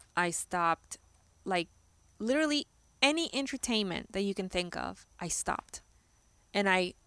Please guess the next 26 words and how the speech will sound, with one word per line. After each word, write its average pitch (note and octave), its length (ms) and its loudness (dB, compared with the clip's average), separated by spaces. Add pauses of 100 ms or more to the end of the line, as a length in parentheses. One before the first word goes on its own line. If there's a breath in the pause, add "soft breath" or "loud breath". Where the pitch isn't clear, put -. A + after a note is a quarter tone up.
a G3+ 80 -2
hundred A3+ 340 0
percent F3+ 420 -2
started E3+ 520 -4
to F3 360 -4 (1040 soft breath)
dedicate G3 460 4
myself E3+ 680 -2 (760)
to G3 480 -2 (460)
God. F#3 260 6
I F3+ 120 0
wanted F3+ 280 -4
to F#3 60 -8
hear F#3+ 380 -2
him. F3+ 260 -8
I E3+ 80 -4
wanted, F3 480 -6 (220)
you F#3 240 -6
know, E3+ 360 -4
I F#3+ 140 -2
didn't, G3+ 300 -4 (220)
I G3+ 60 4
didn't A3 200 0
know G#3+ 100 0
what G3 120 2
I F#3 120 0
want-, F#3 260 -4